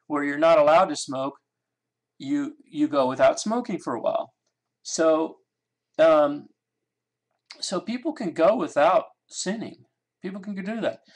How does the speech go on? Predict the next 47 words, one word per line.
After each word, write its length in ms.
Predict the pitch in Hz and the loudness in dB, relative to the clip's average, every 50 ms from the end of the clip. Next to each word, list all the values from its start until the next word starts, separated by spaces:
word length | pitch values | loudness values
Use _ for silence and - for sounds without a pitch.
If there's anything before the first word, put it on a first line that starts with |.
| _ _ _ _ _ | _ _ _ _ _
Don't 200 | - 160 185 208 | 0 0 0 2
let 160 | 214 214 220 | 0 0 0
anybody 320 | 226 220 214 202 196 185 | -2 -6 -6 -4 -4 -4
deceive 440 | 165 151 143 - - 165 180 208 196 | -4 -4 -8 -6 -4 -2 -2 -2 -2
you 100 | 175 160 | -4 -4
and 140 | 147 135 127 | -4 -6 -8
think, 220 | 135 135 131 127 - _ _ _ _ _ _ _ _ _ | -10 -10 -12 -12 -14 _ _ _ _ _ _ _ _ _
"Oh, 360 | - - 185 196 233 135 117 - | 0 2 4 4 2 0 -2 -6
you 160 | 110 151 208 208 | -8 -8 -8 -8
can't 360 | - - 165 170 160 - - | -6 -6 -4 -4 -4 -6 -4
do 160 | 135 160 165 | -4 -2 -2
it 80 | 156 147 | -2 -4
under 180 | 147 139 135 | -6 -6 -8
your 140 | 131 135 135 | -8 -8 -8
own 180 | 139 131 123 120 | -8 -8 -10 -10
power," 440 | - - 147 143 139 131 123 120 | -8 -4 -4 -2 -2 -2 -4 -4
and 100 | 113 110 | -8 -6
all 280 | 117 135 160 170 175 175 | -4 -2 -2 -2 -2 -4
this 180 | 165 175 160 - | -4 -6 -8 -8
stuff. 160 | - 175 165 - _ _ _ _ - | -8 -10 -10 -10 _ _ _ _ -2
That's 180 | 208 226 220 | 0 0 0
a 60 | 247 226 | 0 0
lie. 320 | 226 226 247 247 202 135 | 2 2 2 2 0 -2
If 200 | 113 127 - - | -2 -6 -10 -10
you 200 | 165 202 233 233 | -12 -10 -8 -2
are 120 | 208 202 | 0 0
a 60 | 180 160 | 0 -2
Christian, 480 | - - 190 196 - - - 175 156 | -4 -10 -10 -10 -10 -8 -6 -6 -6
if 140 | 135 127 - | -6 -8 -8
you 140 | 151 160 170 | -8 -8 -8
truly 340 | - - 180 185 185 175 165 | -8 -6 -4 -4 -2 -2 -2
believe 340 | - 147 147 160 165 156 | -4 -4 -4 -2 -4 -4
in 140 | 151 135 127 | -6 -10 -12
Jesus, 500 | 117 135 160 170 160 139 131 127 120 - _ _ _ _ _ _ _ | -8 -6 -6 -6 -6 -6 -10 -14 -14 -16 _ _ _ _ _ _ _
God 280 | - 139 135 151 170 180 | -2 2 4 4 4 2
is 140 | 175 156 - - | 0 -4 -6 -8
able 340 | 143 147 165 170 165 165 151 - - | -6 -4 -4 -2 -4 -6 -6 -8 -8
to 320 | 156 135 127 123 123 123 - _ _ _ _ _ _ _ _ _ | -8 -6 -4 -6 -6 -8 -12 _ _ _ _ _ _ _ _ _
empower 500 | - 143 139 - 160 165 170 170 170 165 | -12 -12 -10 -2 2 4 4 6 4 4
you. 260 | 156 143 139 - - - _ _ _ _ _ _ _ | 2 -2 -6 -10 -10 -14 _ _ _ _ _ _ _
And 200 | - 139 143 135 | -8 -8 -6 -6
from 220 | 131 - 143 127 127 | -8 -10 -10 -8 -4
what 180 | 131 139 143 | -2 2 4
I've 240 | 147 151 175 202 202 | 4 4 4 4 2
shown 440 | - - - 190 190 196 196 190 185 | -2 -6 -4 0 0 0 0 0 -2
in 100 | 175 160 | -4 -4
this, 280 | 156 151 - - - | -6 -8 -10 -14 -16